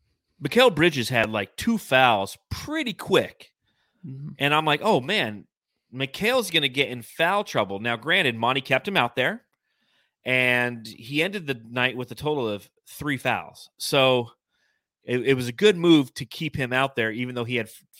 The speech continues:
Speaker 1: two quick fouls in the first quarter. And I was thinking about this. Mikal Bridges is a defensive player of the year candidate, right? And typically, when you have defensive player of the year candidates,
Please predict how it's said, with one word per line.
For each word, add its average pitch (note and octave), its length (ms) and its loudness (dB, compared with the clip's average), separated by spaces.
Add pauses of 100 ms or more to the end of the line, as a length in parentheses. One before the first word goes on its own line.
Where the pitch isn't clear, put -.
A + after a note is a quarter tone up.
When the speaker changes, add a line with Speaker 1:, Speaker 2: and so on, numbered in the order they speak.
(140)
Speaker 1:
two C#3 180 0
quick C3 220 -6
fouls A2 300 -4
in G#2+ 60 -12
the G2 40 -14
first G2 320 -10
quarter. G#2+ 380 -8 (880)
And E3 140 2
I F3+ 60 6
was F3+ 140 -2
thinking C#4 240 -6
about B2+ 300 -2
this. - 400 -10 (240)
Mikal B3+ 440 -2
Bridges A#2 500 0
is A#2 220 -4
a A#2 100 -4
defensive D3 800 -6
player D3+ 360 -2
of A#2+ 100 -6
the B2 60 -6
year A2+ 100 -4
candidate, F#2 680 -10
right? A2 280 -4 (680)
And C#3+ 160 -8
typically, C3 680 0
when B2+ 240 -4
you F3 160 -4
have C3 460 0
defensive C3+ 840 -4
player C3 460 0
of A2 100 -4
the G#2+ 80 -8
year A2 220 -4
candidates, G2 640 -8